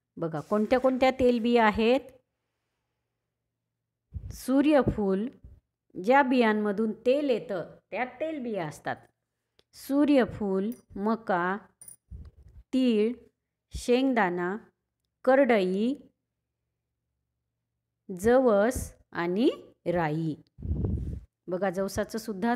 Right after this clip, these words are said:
तेल असतं. समजलं तुम्हाला? बघा, आता इथे मी काही जास्तीचे प्रश्न दिलेले आहेत, ते सुद्धा तुम्ही लिहायचे आहेत. समानार्थाचे शब्द लिहा.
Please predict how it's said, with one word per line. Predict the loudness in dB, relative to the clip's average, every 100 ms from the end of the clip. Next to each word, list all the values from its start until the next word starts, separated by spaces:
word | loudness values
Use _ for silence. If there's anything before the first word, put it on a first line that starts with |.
| -2
तेल | 0 2 0 -4 -18 _
असतं. | -10 -10 -10 -10 -10 -12 _
समजलं | -8 -2 -2 2 2 2
तुम्हाला? | 4 6 4 2 -6 _ _ _ _ _ _ _ _ _ _ _ _
बघा, | -8 -4 -4
आता | -4
इथे | 0 2
मी | 2 0 2
काही | 4 4
जास्तीचे | 4 2 2 2 2 0
प्रश्न | 0 -4 -4 -2
दिलेले | -2 0 0
आहेत, | 0 -2 -4 -6 -14 _ 0
ते | 0
सुद्धा | 2 0 0
तुम्ही | -2 -2 0 0 -2 -8 -20 -8
लिहायचे | -6 -4 -4 -4 -2
आहेत. | -2 -2 -4 -6 -8 _ _ _ _ _ _ _ _ _ _ _ _ _ -14
समानार्थाचे | -2 0 4 6 8 6 4 2 2 2 0
शब्द | 2 0 -2 0
लिहा. | 0 0 -2 -2